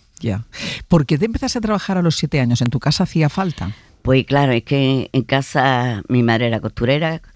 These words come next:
Speaker 2: gracias a Dios no pasamos muchas necesidades gracias a lo que cosía, pero pagábamos muy mal. Mi padre era albañil, pero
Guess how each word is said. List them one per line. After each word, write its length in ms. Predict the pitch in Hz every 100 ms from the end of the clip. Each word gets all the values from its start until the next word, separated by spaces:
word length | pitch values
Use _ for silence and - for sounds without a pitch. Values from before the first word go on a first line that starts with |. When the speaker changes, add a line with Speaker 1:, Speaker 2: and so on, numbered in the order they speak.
| - -
Speaker 2:
gracias 400 | - 104 - 117
a 20 |
Dios 220 | 107 117 110
no 320 | 110 107 101
pasamos 480 | 98 - 104 104 101
muchas 300 | 107 - 92
necesidades 840 | 98 104 98 98 101 95 101 90 - - - - -
gracias 320 | 104 113 120
a 140 | 113
lo 220 | 113 110 101
que 120 | 95
cosía, 460 | - - 147 135
pero 300 | - 107 85 - _ _ - - _
pagábamos 400 | - 104 110 104 104
muy 160 | 110
mal. 340 | 110 135 147 - _ - - - -
Mi 220 | 120 117
padre 380 | - 107 104 107
era 100 | 104
albañil, 540 | 104 107 113 120 117
pero 440 | 107 107 107 104